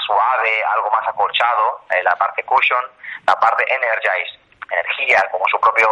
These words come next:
nombre indica, es ya, eh, bueno, pues un poquito más reactividad, eh, zapatillas un poquito más,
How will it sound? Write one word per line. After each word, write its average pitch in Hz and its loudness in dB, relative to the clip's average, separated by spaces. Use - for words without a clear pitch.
nombre 110 0
indica, 113 0
es 110 0
ya, 107 4
eh, 95 0
bueno, 117 4
pues 95 -2
un 113 -6
poquito 110 4
más 110 6
reactividad, 120 0
eh, 95 2
zapatillas 104 2
un 107 -12
poquito 104 4
más, 104 2